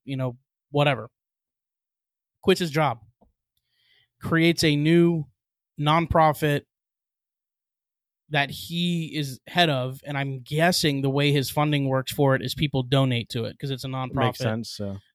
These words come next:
Speaker 1: Um, I think it's Operation Underground Railroad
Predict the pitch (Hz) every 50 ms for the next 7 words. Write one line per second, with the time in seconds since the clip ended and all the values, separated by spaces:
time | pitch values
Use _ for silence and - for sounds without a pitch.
0 | _ - 143 139 135 127 127 120 120 120 117 - _ - 139 143 170 175 170 156
1 | - - - - - 143 151 151 - 151 151 151 151 - - 143 131 127 139 151
2 | 160 156 151 160 160 160 160 160 165 160 151 139 147 147 156 160 165 180 180 180
3 | 190 185